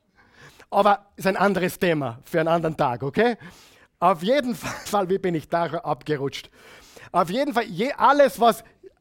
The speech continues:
alles, was Jesus getan hat, alles, was Jesus getan hat, ist, äh, das Reich Gottes.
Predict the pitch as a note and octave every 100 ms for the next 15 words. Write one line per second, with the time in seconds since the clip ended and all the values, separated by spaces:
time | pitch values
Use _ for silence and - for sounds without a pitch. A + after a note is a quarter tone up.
0 | _ F#3+ C#4+ C4+ A3 D#3+ D3+ B3+ G#3 G3+
1 | D3 F#3+ - F3+ A#3+ A3 D#3 A#3 - -
2 | _ _ _ _ _ _ _ _ _ _
3 | _ _ _ _ - G3+ B3 G3+ G3 E3
4 | G3+ G3 - F#3+ F3+ F3 D3 D3+ - _
5 | _ _ _ _ _ _ _ _ _ _
6 | - G3+ - - - _ _ _ _ _
7 | _ _ _ E3+ D#3+ D#3 D3+ D3+ _ _
8 | D3 C#3+ C3 D3+ E3 E3+ - - _ _
9 | _ _ _ _ _ - A#2+ C#3+ C3 C3+
10 | - -